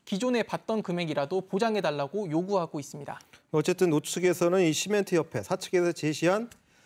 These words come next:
Speaker 2: 안전운임 십이 퍼센트 인상은 못 받겠다. 지금
Speaker 1: 네.
Speaker 2: 이런 주장인 거죠. 자, 그럼 제주도가 어쨌든 직권 조정을 지금 하고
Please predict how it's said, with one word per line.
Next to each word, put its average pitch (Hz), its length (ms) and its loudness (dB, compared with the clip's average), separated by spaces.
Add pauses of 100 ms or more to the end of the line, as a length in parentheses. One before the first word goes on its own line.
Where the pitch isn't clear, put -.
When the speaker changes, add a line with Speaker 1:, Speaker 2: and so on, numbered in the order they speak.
(140)
Speaker 2:
안전운임 170 560 2
십이 233 280 -2
퍼센트 190 460 -4
인상은 139 420 -2
못 123 140 -6
받겠다. 123 480 -4 (100)
지금 147 140 -4
Speaker 1:
네. 151 60 2
Speaker 2:
이런 143 140 0
주장인 117 300 -8
거죠. 123 240 -12 (540)
자, 165 140 -2
그럼 202 120 0
제주도가 214 400 2
어쨌든 190 160 0
직권 254 320 2
조정을 214 340 4
지금 185 260 2
하고 208 440 2